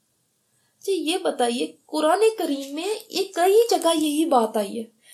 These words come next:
कि लोग जाके वहां पे कहेंगे, "हाय, हम तो एक साथ भी, साथ रहे, दिन का कुछ हिस्सा रहे,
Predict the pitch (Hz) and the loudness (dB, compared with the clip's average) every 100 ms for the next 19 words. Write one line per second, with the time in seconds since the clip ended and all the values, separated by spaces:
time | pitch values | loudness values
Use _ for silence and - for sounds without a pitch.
0 | _ 302 277 320 302 294 277 285 254 262 | _ -4 0 0 0 -2 -2 -6 -8 -8
1 | 294 285 262 262 277 254 269 254 254 277 | -6 -4 -6 -6 -6 -4 -6 -6 -10 -10
2 | 254 - 254 254 254 254 233 247 - - | -8 -10 -6 -4 -4 -6 -8 -10 -16 -20
3 | - - 285 294 277 254 247 247 247 269 | -8 -4 0 0 0 2 4 4 2 -2
4 | 277 285 269 277 240 247 - 277 254 247 | 0 -4 -4 -6 -6 -4 -2 -2 0 2
5 | 247 247 | 4 2